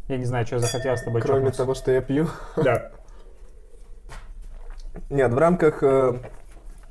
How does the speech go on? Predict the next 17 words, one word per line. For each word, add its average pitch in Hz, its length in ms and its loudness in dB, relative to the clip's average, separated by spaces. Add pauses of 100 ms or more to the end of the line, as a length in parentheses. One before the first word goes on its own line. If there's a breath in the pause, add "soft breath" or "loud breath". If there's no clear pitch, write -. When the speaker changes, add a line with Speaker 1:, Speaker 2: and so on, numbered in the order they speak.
(120)
Speaker 2:
того 139 260 4
же 139 100 2
Сеттерс 175 460 2
у 123 40 -2
нас 143 260 0
всё - 220 -2
п-, - 140 -8
осталось, 120 640 0
э, 113 300 -2
по-прежнему, 151 540 2
все 123 200 0
работают 113 400 0
с 113 40 -8
десяти 123 320 -6
до 120 140 -2
семи, 165 240 0
но 143 160 2